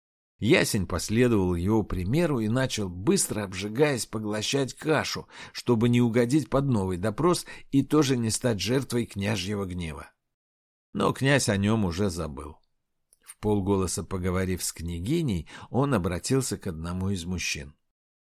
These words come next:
«Ко мне снова приходила целая делегация от купеческой гильдии. На дороге к Мараму опять пошаливают. Небольшие шайки по пять-семь человек.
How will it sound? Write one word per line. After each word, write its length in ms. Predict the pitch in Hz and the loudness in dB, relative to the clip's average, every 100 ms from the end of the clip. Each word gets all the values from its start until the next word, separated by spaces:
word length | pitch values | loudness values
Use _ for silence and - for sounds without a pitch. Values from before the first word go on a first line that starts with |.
| _ _ _ _ _ _ - | _ _ _ _ _ _ 0
«Ко 160 | 123 | 4
мне 200 | 123 127 | 6 6
снова 380 | 120 151 175 147 | 6 6 8 6
приходила 640 | 104 98 110 101 104 98 | 6 2 2 4 4 4
целая 420 | 90 104 98 95 92 | 2 2 2 4 2
делегация 720 | 95 98 95 92 85 - 90 | 4 4 4 2 0 -2 -6
от 80 | - | -2
купеческой 720 | 101 82 92 - 90 - 90 | -4 -2 -4 -2 -6 -4 -4
гильдии. 580 | 85 87 78 71 67 - _ _ _ _ _ _ - | -2 -2 -4 -10 -12 -14 _ _ _ _ _ _ 0
На 180 | 110 117 | 4 6
дороге 460 | 131 139 160 139 | 8 10 8 6
к 60 | 117 | 4
Мараму 480 | 127 135 156 156 135 | 6 8 8 8 6
опять 400 | 123 165 180 - | 6 4 2 2
пошаливают. 840 | 120 - 101 90 78 69 - - - - - - - - | 0 2 0 0 -2 -6 -10 -18 -20 -20 -20 -20 -20 -6
Небольшие 600 | 95 120 131 139 - 160 | 2 4 6 4 4 4
шайки 440 | 156 165 165 123 101 | 4 6 6 4 -2
по 200 | 92 104 | 0 -2
пять-семь 520 | 131 131 - 127 123 | 2 2 2 0 0
человек. 640 | - 117 120 127 117 - | -2 0 0 0 -2 -6